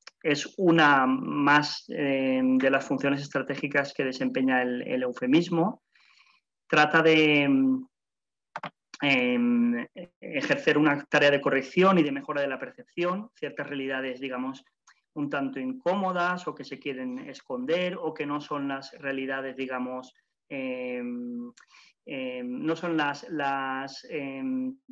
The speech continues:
percepciones normativas o canónicas de la sociedad. Y entonces se, se proponen y se difunden,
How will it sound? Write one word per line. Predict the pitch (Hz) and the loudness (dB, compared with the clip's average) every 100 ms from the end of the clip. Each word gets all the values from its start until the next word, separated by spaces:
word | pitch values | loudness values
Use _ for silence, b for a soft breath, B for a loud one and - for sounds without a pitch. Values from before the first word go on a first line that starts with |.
| - | -6
percepciones | 160 151 156 - 156 147 147 143 - - | -6 -4 -6 -4 -2 0 -2 -4 -8 -6
normativas | 156 151 139 - 165 151 139 | -4 -2 -4 -4 -4 -4 -6
o | 156 | -8
canónicas | 135 143 143 143 135 | -6 -4 -4 -6 -8
de | 135 | -10
la | 131 | -10
sociedad. | 131 131 147 180 - b b b b _ | -14 -10 -4 -4 -6 b b b b _
Y | 180 | -6
entonces | 185 180 202 | -4 -6 -8
se, | - 170 180 | -6 -6 -6
se | - 143 | -12 -8
proponen | 156 139 156 170 | -6 -4 -4 -2
y | 180 | -4
se | 180 | -4
difunden, | 165 - 175 170 180 | -6 -6 -6 -6 -6